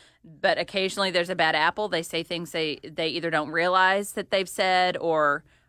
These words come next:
or maybe they do. But I was basically told that, um, I was super talented, but I wasn't pretty enough, and I just completely let that get in my head, and I just, I just backed out. I just chickened out.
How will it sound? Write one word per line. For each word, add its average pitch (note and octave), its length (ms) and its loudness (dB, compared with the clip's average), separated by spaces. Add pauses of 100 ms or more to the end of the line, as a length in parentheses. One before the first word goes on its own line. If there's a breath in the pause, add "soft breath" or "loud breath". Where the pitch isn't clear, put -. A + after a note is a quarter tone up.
(120)
or E3 80 0
maybe D#3+ 260 0
they D3 160 -2
do. D#3+ 340 -4
But D3 240 0
I G3 180 4
was F#3+ 160 -2
basically F3+ 440 -2
told D#3+ 320 -2
that, D3 260 0 (380 soft breath)
um, C#3+ 480 0 (220)
I F3+ 80 4
was F3 100 -4
super E3+ 240 -6
talented, E3+ 420 -2
but D#3 120 0
I C#3+ 60 2
wasn't D3 260 -8
pretty F3+ 240 -8
enough, F#3+ 420 -2
and D#3 160 -6
I D#3 140 0
just D3+ 180 -10
completely E3+ 500 -8
let D#3 180 -2
that D3+ 140 -4
get D3+ 140 -4
in D3 100 -4
my C#3 140 -2
head, E3 400 -2 (460 soft breath)
and D#3 640 -2 (140)
I D3+ 100 -4
just, D3 220 -12
I C#3+ 100 -4
just D3+ 320 -14
backed D3+ 280 -4
out. B3+ 160 0
I C#3 140 -2
just - 140 -14
chickened E3+ 280 -12
out. G#3+ 280 -4